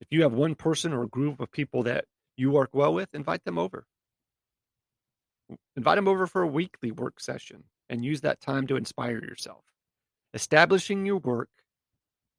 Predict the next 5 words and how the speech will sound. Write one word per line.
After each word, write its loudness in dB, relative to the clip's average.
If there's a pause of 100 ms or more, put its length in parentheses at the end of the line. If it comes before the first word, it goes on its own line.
(2500)
the -8
best -2
time, -4 (480)
and -12
setting -4